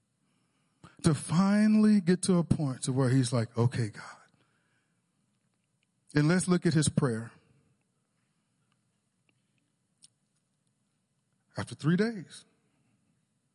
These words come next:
Then Jonah prayed, verse one, to the Lord his God from the belly of the fish, saying, "I called out to the Lord out of my distress,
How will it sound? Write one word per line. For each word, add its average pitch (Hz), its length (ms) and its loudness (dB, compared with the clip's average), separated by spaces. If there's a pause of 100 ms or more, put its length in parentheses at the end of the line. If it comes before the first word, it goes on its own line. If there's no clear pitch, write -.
(460)
Then 240 340 0
Jonah 220 340 2
prayed, 151 400 0
verse 147 320 -2
one, 120 300 -2
to 185 120 2
the 185 140 0
Lord 190 280 0
his 185 200 0
God 127 420 -4 (560)
from 185 220 0
the 151 80 2
belly 190 400 2
of 190 120 0
the 180 80 2
fish, - 600 -4 (1200)
saying, 165 640 -2 (1800)
"I 143 100 2
called 180 440 0
out 180 240 -2
to 175 100 0
the 160 140 0
Lord 147 460 -2 (880)
out 226 240 2
of 202 160 -4
my 196 360 2
distress, 160 1000 -2